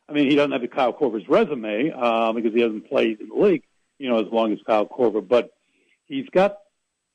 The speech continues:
roughly the same type of game. Um, obviously, he needs to do it year in, year out. So, yeah, I mean, um,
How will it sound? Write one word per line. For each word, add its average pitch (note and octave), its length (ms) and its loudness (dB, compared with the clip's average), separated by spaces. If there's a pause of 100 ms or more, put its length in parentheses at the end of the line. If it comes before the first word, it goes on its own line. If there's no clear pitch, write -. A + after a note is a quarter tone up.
(140)
roughly C#3 1000 0 (100)
the A2 100 -12 (120)
same C#3 180 2
type B2+ 280 -4
of G#2+ 100 -4
game. A2 420 2 (480)
Um, B2+ 460 2
obviously, B2+ 460 -4
he B2+ 60 -2
needs A#2 200 0
to B2 60 -6
do B2 180 4
it G#2+ 80 2
year A#2 220 2
in, A2 100 0
year A2 220 2
out. A#2 300 -2
So, B2 220 0 (340)
yeah, E3 220 2
I B2+ 260 -4
mean, C3+ 440 0
um, B2 280 -2